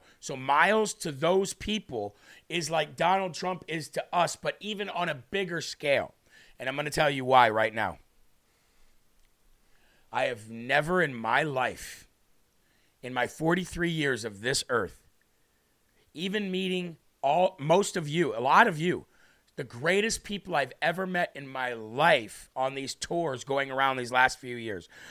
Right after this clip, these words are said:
the greatest people I've ever been around, the people that spend their money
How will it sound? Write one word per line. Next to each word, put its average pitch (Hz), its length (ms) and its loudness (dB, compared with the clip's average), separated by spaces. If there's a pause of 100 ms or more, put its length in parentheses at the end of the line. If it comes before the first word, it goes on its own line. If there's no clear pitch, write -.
(180)
the 143 80 -6
greatest 208 480 6
people 185 320 -2
I've 156 280 8
ever 190 220 6
been 175 260 4
around, 151 380 2 (240)
the 151 80 -4
people 208 380 -6
that 185 280 -4
spend 214 560 2
their 208 220 6
money 196 460 4